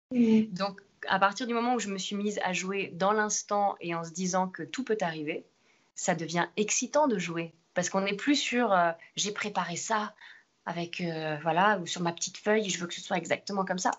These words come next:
Speaker 2: On laisse faire, on laisse venir. Et là, ça devient chouette.
Speaker 1: Mhm.
Speaker 2: Et là, il y a un vrai partage. Donc moi, ça a complètement changé à ce moment-là.
Speaker 1: D'accord, ok, très bien. Et enfin, euh, ma dernière question, c'est donc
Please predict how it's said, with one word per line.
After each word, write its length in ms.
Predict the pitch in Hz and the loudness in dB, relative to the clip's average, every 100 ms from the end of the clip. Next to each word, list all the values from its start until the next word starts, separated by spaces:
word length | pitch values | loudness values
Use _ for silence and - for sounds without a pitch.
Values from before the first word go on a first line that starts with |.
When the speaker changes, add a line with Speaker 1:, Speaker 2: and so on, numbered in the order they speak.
| - | 0
Speaker 2:
On 80 | 185 | 2
laisse 280 | 202 240 - | 4 4 2
faire, 280 | 254 180 - | -2 -2 -4
on 60 | 175 | 0
laisse 260 | 190 202 | 2 2
venir. 300 | 214 254 220 - | -2 0 -2 -2
Et 100 | 170 | 4
là, 140 | 262 | 4
ça 160 | 302 202 | 4 0
devient 200 | 165 156 | -2 -6
chouette. 380 | 151 160 - - _ _ _ _ - | -6 -6 -10 -14 _ _ _ _ -2
Speaker 1:
Mhm. 380 | 247 226 220 214 - _ - | 4 6 6 4 -2 _ -8
Speaker 2:
Et 140 | - 196 | 0 2
là, 100 | 285 | 2
il 60 | |
y 40 | 233 | 0
a 80 | |
un 60 | 180 | -4
vrai 160 | 175 180 | -6 -10
partage. 440 | 165 - 160 151 - - | -10 -12 -14 -14 -18 -16
Donc 120 | 165 | -4
moi, 140 | 233 277 | 0 2
ça 160 | 196 | 2
a 60 | 175 | 0
complètement 580 | - 254 240 220 226 226 | -2 -8 -4 -4 -2 -2
changé 320 | - 196 220 | 0 -2 -2
à 80 | 202 | -2
ce 120 | 190 | -4
moment-là. 320 | 185 165 151 - - | -6 -6 -6 -4 2
Speaker 1:
D'accord, 580 | 208 262 294 214 190 - | 6 8 6 2 -2 -2
ok, 200 | 220 240 240 | -2 0 0
très 180 | - | 2
bien. 380 | 220 247 277 370 - - - - | 6 8 8 4 -2 -18 -6 6
Et 160 | 233 240 | 8 8
enfin, 560 | 240 - 302 320 277 | 6 6 8 10 10
euh, 60 | 233 | 8
ma 100 | 240 | 8
dernière 320 | 262 294 311 | 8 8 8
question, 680 | 262 262 - 269 311 339 349 | 4 0 2 8 10 10 8
c'est 420 | - 233 226 220 | 6 8 10 10
donc 360 | 233 226 - | 8 6 4